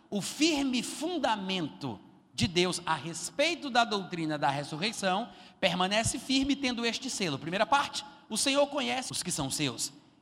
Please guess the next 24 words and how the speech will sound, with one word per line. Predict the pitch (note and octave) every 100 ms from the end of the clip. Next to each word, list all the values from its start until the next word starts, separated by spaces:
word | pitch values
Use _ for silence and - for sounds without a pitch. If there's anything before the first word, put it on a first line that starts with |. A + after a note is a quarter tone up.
| _
Em | E3
segundo | G3 G#3+
lugar, | A#3 C4+ C#4 D#4+ D#4+ - - -
aparte-se | F3 - G#3 B3 - - C4
da | A3+
injustiça | A3+ A#3 - G3+ F3+ F#3
todo | G#3 G3+
aquele | F#3+ F3
que | E3+
professa | F#3 E3 D#3+ F3+
o | D3+
nome | D3
do | D3
Senhor. | D3 F3+ B2 G#2+ - - _ _ _ _ _ _
Em | A#3
outras | B3 B3+ A#3
palavras, | A#3 G#3+ E3+ C3+ C3 - - - - - _ _ _ _ _
quando | D#4 F#4+
você | E4+ -
examina | C#4 G#3+ A3+ C4 C#4+
o |
contexto | A3 G#3 E3+ A3+ A3+ F#3
desta | G3+ -
passagem | F#3+ F#3 - G3 F3+